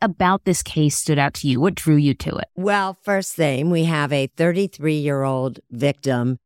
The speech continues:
Speaker 2: and she survives. I mean, we
Speaker 1: Right.
Speaker 2: don't have that very often in, at forty-eight Hours.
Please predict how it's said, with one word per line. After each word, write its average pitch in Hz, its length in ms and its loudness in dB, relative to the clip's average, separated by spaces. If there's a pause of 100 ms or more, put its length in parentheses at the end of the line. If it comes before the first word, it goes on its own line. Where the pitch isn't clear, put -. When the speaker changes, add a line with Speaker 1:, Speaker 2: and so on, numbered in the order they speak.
(420)
Speaker 2:
and 151 180 0
she 156 180 -2
survives. 139 680 -2
I 143 120 -2
mean, 185 180 0
we 220 200 2
Speaker 1:
Right. 170 100 -10
Speaker 2:
don't 240 260 2
have 240 200 -2
that 190 200 -2
very 185 260 -2
often 165 540 -2
in, 156 500 -2
at 160 220 0
forty-eight 156 440 0
Hours. 143 420 -2